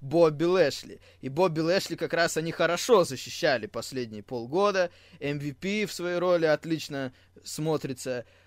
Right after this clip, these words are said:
Поэтому я надеюсь, и я топлю за то, что уже на Ро Бобби Лэшли станет чемпионом, ну и будет чемпионом до Рестлмании.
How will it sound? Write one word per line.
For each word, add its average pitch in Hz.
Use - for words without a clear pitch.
Поэтому 160
я 156
надеюсь, 165
и 139
я 147
топлю 156
за 135
то, 160
что 147
уже 139
на 139
Ро 160
Бобби 143
Лэшли 151
станет 151
чемпионом, 160
ну 226
и -
будет 175
чемпионом 139
до 131
Рестлмании. 131